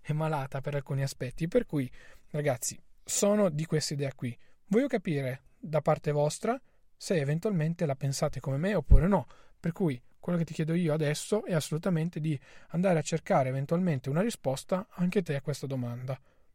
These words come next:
Come lo puoi fare? Attraverso la pagina di supporto, attraverso il, eh, i, i miei social network che, che trovi appunto su, eh, non so,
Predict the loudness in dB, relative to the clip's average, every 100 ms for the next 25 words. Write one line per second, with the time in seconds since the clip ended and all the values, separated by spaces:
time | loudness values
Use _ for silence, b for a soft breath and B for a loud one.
0 | _ -20 -20 2 6 6 6 4 4 2
1 | 2 -2 b b -10 -2 0 0 -2 -6
2 | -8 -10 -20 -12 -8 -2 0 0 -2 -4
3 | -2 2 2 2 0 0 B B B -8
4 | -2 2 4 4 2 -2 -4 -6 b b
5 | -14 -8 -6 -6 -6 -8 -12 b b b
6 | -14 -14 -14 -8 -6 -6 -2 0 0 0
7 | -2 0 0 0 0 -2 -2 -2 -2 -2
8 | -4 -6 -6 -6 -8 -8 0 0 0 -2
9 | -2 -2 -4 -8 -4 -4 -4 -8 -8 -8
10 | -6 -6 0 0 0